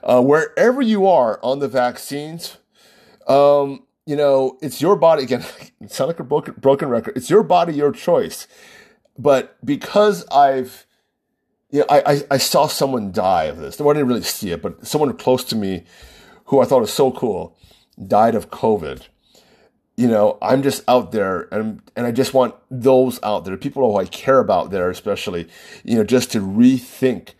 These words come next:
their positions on vaccines, because I really care about you. I don't want you to die, all right? And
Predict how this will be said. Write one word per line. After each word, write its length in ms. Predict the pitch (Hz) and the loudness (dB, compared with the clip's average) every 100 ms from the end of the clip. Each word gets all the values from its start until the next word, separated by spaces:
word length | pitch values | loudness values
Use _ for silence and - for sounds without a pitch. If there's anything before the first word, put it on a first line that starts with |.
| _ _ | _ _
their 140 | 92 | -8
positions 800 | 98 107 85 110 - 104 101 - - _ | -6 -6 -6 -4 -4 -4 -6 -8 -14 _
on 220 | - 202 208 | -2 -2 0
vaccines, 640 | 208 85 - - 123 87 | 0 -2 -4 -4 -4 -6
because 380 | - 95 95 90 | -10 -4 -4 -4
I 120 | 95 | -2
really 240 | 107 101 92 | 0 -2 -6
care 260 | - 165 | 0 2
about 240 | 143 87 - | 2 0 -8
you. 160 | 76 - | -12 -4
I 120 | 107 | -2
don't 140 | 113 | 0
want 300 | 110 110 90 | 0 -2 -6
you 480 | 92 143 135 101 92 _ _ _ | -6 -2 0 -2 -6 _ _ _
to 80 | 101 | -10
die, 440 | 98 98 82 65 - _ _ _ _ _ - | 0 2 2 -2 -10 _ _ _ _ _ -8
all 100 | 87 | -4
right? 300 | 90 95 - _ _ _ | -2 -4 -6 _ _ _
And 160 | 90 | -10